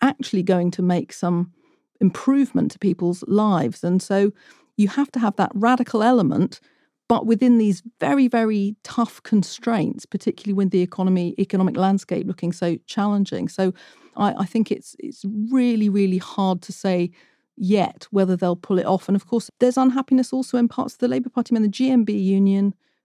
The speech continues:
seems to be very nervous about the Green Jobs plan.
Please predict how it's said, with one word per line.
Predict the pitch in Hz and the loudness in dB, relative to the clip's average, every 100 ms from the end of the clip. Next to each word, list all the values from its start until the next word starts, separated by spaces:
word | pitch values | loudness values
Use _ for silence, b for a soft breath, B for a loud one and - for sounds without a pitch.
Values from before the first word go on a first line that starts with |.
| _ _ | _ _
seems | - 202 | -2 -2
to | - | 0
be | 202 | -2
very | 196 185 190 185 - - | 0 0 0 -2 -8 -2
nervous | 190 190 190 185 180 | 2 4 2 -2 -6
about | 190 180 - | -2 -2 0
the | 180 180 | 0 -2
Green | 180 185 180 | 0 0 0
Jobs | 175 180 175 - | 0 -2 -4 -12
plan. | - 165 156 214 | -6 -4 -2 -4